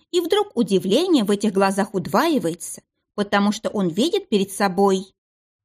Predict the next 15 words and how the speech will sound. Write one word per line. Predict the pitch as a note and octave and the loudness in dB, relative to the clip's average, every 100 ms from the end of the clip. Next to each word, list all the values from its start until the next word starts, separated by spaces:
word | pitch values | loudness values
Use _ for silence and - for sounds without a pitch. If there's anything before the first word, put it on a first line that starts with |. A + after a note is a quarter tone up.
| _ _ | _ _
«Это | G3+ - - F3+ | -10 -6 -4 -2
вы?» | D#3 A#3 A#4+ _ _ _ _ _ _ _ _ _ _ _ _ _ | 2 2 0 _ _ _ _ _ _ _ _ _ _ _ _ _
Стрелки | - - F3+ G3+ G#4 D4+ | -20 -8 0 2 2 -2
старинных | C4 G3+ G3 F#3+ F#3+ | -2 0 2 2 0
часов | - - F#3+ | -4 -6 -4
остановились. | F#3 - F3+ A3+ A#3+ G3 - - - _ _ _ | -6 -4 0 0 0 -4 -8 -20 -20 _ _ _
Часы | - F4 G#4 | -4 -2 -2
перестали | G4+ G#3 D4+ - F3+ F3 | -2 -2 -2 0 0 0
бить, | G3+ B3+ - _ _ _ | 0 -4 -4 _ _ _
в | - | -6
комнате | A3 G#3+ G3 F#3 | 0 2 0 -4
снова | - F#3+ D4+ F4+ | -6 0 2 4
наступила | C4 C4 A3+ A3 G3+ | 2 0 -2 0 0
оглушительная | G3+ G3 G#3 G#3+ - F3+ F3 | -2 -2 -2 -2 -2 -2 -2
тишина. | F#3 - B3+ B3+ | -4 -2 2 2